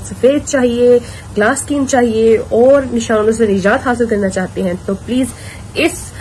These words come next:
मास्क को जरूर आजमाइएगा। बहुत अच्छा है, आपको ये पहले दो दफा यूज करने से ही आपको इसके रिजल्ट्स नजर आएंगे। फ्रेंड्स, अगर आपके चेहरे पे बहुत ज्यादा दाग धब्बे हैं तो आपको ये तकरीबन डेली इस्तेमाल करना है, और अगर दाग धब्बे नहीं है, आप अपनी स्किन को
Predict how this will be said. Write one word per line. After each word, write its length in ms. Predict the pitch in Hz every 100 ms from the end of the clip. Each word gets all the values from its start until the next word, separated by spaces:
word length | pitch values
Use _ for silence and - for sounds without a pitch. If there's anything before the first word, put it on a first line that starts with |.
| - 226
मास्क 340 | 226 269 -
को 80 | 262
जरूर 420 | 208 208 208 294
आजमाइएगा। 600 | 302 277 262 247 247 233 226 220
बहुत 360 | 196 208 269
अच्छा 200 | 247 233
है, 140 | 240 240
आपको 460 | 240 233 233 247 247
ये 240 | 226 240 240
पहले 280 | 233 240 254
दो 340 | 214 220 247 247 - - -
दफा 180 | 240
यूज 220 | 254 233 240
करने 300 | - 226 262
से 100 | 277
ही 180 | 247 262
आपको 280 | 208 202 226
इसके 180 | 226 214
रिजल्ट्स 400 | 190 190 202 190
नजर 180 | 180 175
आएंगे। 260 | 175 175 190 - -
फ्रेंड्स, 240 | 294 294 269
अगर 140 | 285
आपके 240 | 277 277
चेहरे 240 | 277 269 277
पे 260 | 277 269 -
बहुत 240 | 214 220 247
ज्यादा 200 | 247 247
दाग 240 | 233 240
धब्बे 200 | 240 226
हैं 220 | 254 240
तो 80 | 233
आपको 300 | - 190 -
ये 220 | 220 208 220
तकरीबन 460 | 220 - 220 226 233
डेली 280 | 190 185 214
इस्तेमाल 360 | 240 - 220 214
करना 240 | 220 220
है, 100 | 226
और 140 | 226
अगर 220 | 240 220 233
दाग 240 | 202 202
धब्बे 240 | 202 196 202
नहीं 280 | 185 233
है, 140 | 233 226
आप 140 | 196
अपनी 200 | 190 202
स्किन 300 | 196 196 208
को 160 | 214 202